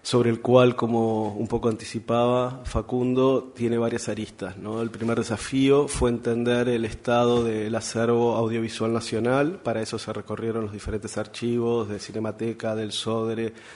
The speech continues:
de la Universidad de la República. Por un tema de agenda personal tengo pendiente la visita al archivo de la Católica. Eh, para entender las condiciones actuales de alma-, de almacenamiento, eh, las dimensiones, la cantidad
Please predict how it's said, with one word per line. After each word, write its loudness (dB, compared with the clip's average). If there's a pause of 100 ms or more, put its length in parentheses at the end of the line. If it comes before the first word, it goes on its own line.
(120)
de -6
la -2
Universidad -2
de 2
la 0
República. -2 (380)
Por -4
un -4
tema 0
de 0
agenda -2
personal -2
tengo -2
pendiente -4
la -4
visita -6
al -2
archivo -2
de -2
la -2
Católica. -6 (920)
Eh, 2
para 0
entender 2
las 0
condiciones 2
actuales -2
de 0
alma-, 0
de -4
almacenamiento, 0 (380)
eh, -4
las -6
dimensiones, 0
la -4
cantidad -4